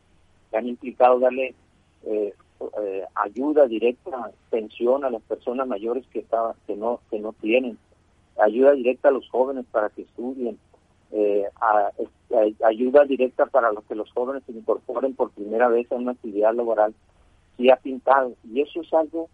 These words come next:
que de alguna manera también explica, eh, las condiciones de, de, de apoyo y de popularidad que tiene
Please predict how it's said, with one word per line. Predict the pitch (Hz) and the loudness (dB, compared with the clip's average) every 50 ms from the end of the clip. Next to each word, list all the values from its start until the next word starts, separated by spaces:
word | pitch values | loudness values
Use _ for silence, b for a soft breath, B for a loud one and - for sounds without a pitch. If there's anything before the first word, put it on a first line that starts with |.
| _ _ _ _ _ _ _ | _ _ _ _ _ _ _
que | - 127 | -6 -2
de | 123 | -2
alguna | 117 117 110 131 143 160 160 | -2 -4 -4 -8 -4 -4 -4
manera | 156 143 127 131 139 151 147 | -4 -4 -4 -4 -4 -4 -2
también | - 127 117 120 123 131 147 | -2 -4 -4 -4 -6 -8 -8
explica, | 143 - _ _ - 135 131 - 143 139 143 143 _ _ _ _ _ _ _ _ _ _ | -10 -12 _ _ -20 -20 -10 -2 0 0 0 -2 _ _ _ _ _ _ _ _ _ _
eh, | - 107 107 107 104 107 - - | -6 -4 -2 -2 -2 -4 -4 -4
las | 120 110 110 | -4 -4 -4
condiciones | _ - 117 113 113 107 - - 127 127 139 143 135 - | _ -6 -6 -6 -6 -6 -6 -2 -2 0 0 0 -2 0
de, | 123 113 110 98 92 92 - _ | 0 0 0 0 -2 -6 -10 _
de, | _ 104 110 104 104 101 92 | _ -4 -2 -2 -2 -2 -2
de | 104 107 | 0 -2
apoyo | 98 - _ 107 113 123 131 131 139 135 131 131 | -2 -2 _ 2 2 2 2 0 -2 -2 -2 -2
y | 117 107 | -2 -4
de | 107 107 | -6 -6
popularidad | - - 101 _ - 104 101 101 98 98 92 104 107 110 110 | -6 -8 -18 _ -6 -2 -2 -2 -2 -2 0 0 0 0 0
que | - 123 | -2 -8
tiene | - - 110 104 107 113 113 110 107 98 101 104 | -8 -6 -6 -6 -6 -4 -6 -8 -8 -8 -12 -16